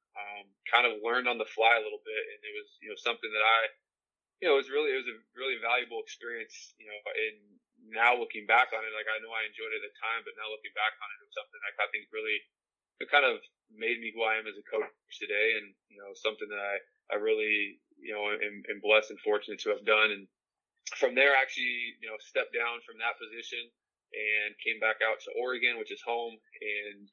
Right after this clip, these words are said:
kind of actually, that was a kind of an in-between year for me. I wasn't coaching a team, but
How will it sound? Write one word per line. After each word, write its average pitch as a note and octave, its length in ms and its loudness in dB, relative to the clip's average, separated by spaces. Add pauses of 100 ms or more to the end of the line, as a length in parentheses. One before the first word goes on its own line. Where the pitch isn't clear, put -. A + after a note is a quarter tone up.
kind B2 160 8
of A2+ 160 6
actually, A2 400 2
that A2+ 80 2
was A2+ 160 -4
a G#2+ 160 0
kind A2+ 160 0
of G#2+ 60 -8
an A2+ 100 -8
in-between A2+ 480 -10
year A2 320 -4
for G#2+ 80 -12
me. G#2+ 160 -2
I G#2+ 80 4
wasn't G#2+ 240 -4
coaching A2 320 -2
a G#2 80 -10
team, A2 320 -10
but G#2 160 -4